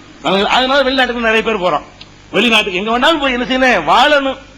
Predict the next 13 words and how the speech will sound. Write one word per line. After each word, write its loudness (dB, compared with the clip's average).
இது -6
புடிச்சுக்கிட்டே -4
போய் 2
வரட்டு-, 0
வரட்டுப்படி -2
வாத்துக்கு 2
இருக்க 0
கூடாது. -2
இதனாலதான் 2
இருக்கே -2
தவிர 0
இது 0
ஒண்ணு. -2